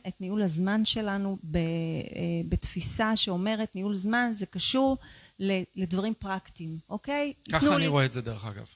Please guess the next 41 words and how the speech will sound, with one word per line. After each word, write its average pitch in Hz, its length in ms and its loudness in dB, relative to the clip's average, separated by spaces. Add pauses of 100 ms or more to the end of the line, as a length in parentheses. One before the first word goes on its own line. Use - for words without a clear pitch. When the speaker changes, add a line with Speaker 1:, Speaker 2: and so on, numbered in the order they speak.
(100)
Speaker 1:
ככה 294 260 0
רוב 294 300 6
בני 285 180 4
אדם 208 220 0
רואים 190 320 0
את 185 60 2
זה. 175 40 0
Speaker 2:
כשאנחנו 180 220 0
היום 185 140 0
נפגשנו, 170 680 0 (460)
הרי 143 200 2
לא 165 120 4
עשינו 214 320 4
הכנה 147 500 0
באמת 139 520 -2
עמוקה. 147 200 0
Speaker 1:
נכון. 147 340 2 (320)
Speaker 2:
אמרתי, 190 340 4
"יאללה, 196 260 2
בוא, 185 360 6
את 175 120 -2
נראית 170 260 0
לי 185 80 -4
כזאת, 151 380 -2
יש 147 420 -2
לך, - 160 -12
אה, 139 340 0
ניסיון 139 320 -4
עם 135 80 -4
סמינרים, 170 680 0
עם, 135 160 0 (420)
עם 135 160 2
לדבר 131 480 4
בלייב. 180 600 2 (300)
בוא 311 260 -6
נקפוץ 254 340 0
לתוך 165 280 -2
זה." 120 100 -2 (340)
מבחינתי, 147 560 4
ניהול 196 260 0
זמן, 175 420 -2